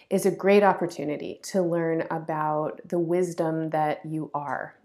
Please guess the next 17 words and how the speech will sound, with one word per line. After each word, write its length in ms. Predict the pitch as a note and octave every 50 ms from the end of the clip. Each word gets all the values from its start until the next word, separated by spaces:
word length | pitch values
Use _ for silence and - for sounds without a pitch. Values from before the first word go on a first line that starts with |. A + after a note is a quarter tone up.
| -
in 140 | - F3 E3+
your 160 | D#3+ D#3 D3+
cellular 480 | D#3 - - B3+ C4 C4+ C4 C4 B3 A3+
makeup, 340 | G#3+ F#3+ - - - - -
in 100 | D#3 D#3
your 140 | D#3+ D#3 D3+
D 260 | D#3 D#3 F#3 F#3+ G3
N 160 | F#3+ F#3 F3
A. 320 | D#3 B2+ A#2 - F2+ - - - - - - _ _ -
You 260 | F3 F3 F3+ F3+ E3+ -
are 160 | F3 F3+ D#3+
formed 520 | - - - F#3 F3+ F#3 G#3 A3 A3 A3+ A3+
from 400 | - - - G3 F3+ F3+ F#3 F#3
stuff 540 | F3+ - - - E3 D#3 G#3 C#4+ D4 -
that 260 | - F3+ F3+ F3 - -
is 240 | F3 F3 E3+ E3+
so 720 | - - - - - F#3+ F#3+ F#3 F#3 F#3 F#3 F#3 F#3 F3+